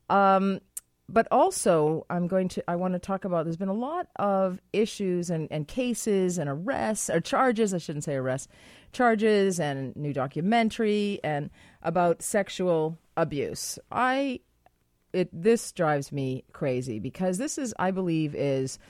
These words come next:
and according to research, is one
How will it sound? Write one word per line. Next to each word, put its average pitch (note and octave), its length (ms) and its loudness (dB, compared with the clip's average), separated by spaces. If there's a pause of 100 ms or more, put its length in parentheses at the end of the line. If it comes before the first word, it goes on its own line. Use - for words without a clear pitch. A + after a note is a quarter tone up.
(580)
and G3 160 6
according F#3+ 360 2
to C#3+ 460 0
research, F3 800 -4 (100)
is D3+ 600 2
one C4 480 2